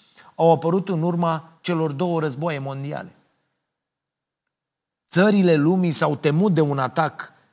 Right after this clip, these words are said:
uh, uh, atât de mult încât au făcut progrese în domeniul aviației, al comunicațiilor, al medicinei. Din păcate, s-au făcut progrese și în sfera,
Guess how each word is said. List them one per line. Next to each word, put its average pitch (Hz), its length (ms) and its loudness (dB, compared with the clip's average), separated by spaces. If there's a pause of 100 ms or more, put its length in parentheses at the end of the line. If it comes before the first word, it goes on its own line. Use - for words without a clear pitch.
(360)
uh, 127 240 -8
uh, 113 500 -4 (200)
atât 131 320 -4
de 143 100 0
mult 180 540 -4
încât 170 420 -2
au 160 220 0
făcut 160 400 -4
progrese 165 680 0 (260)
în 151 180 -4
domeniul 160 380 0
aviației, 143 680 -4
al 123 140 -2
comunicațiilor, 143 920 -8
al 127 120 0
medicinei. 139 680 -4 (680)
Din 143 220 -10
păcate, 156 380 -8
s-au 139 160 -2
făcut 139 240 -10
progrese 143 520 -4
și 147 160 -4
în 139 180 -8
sfera, 139 520 -2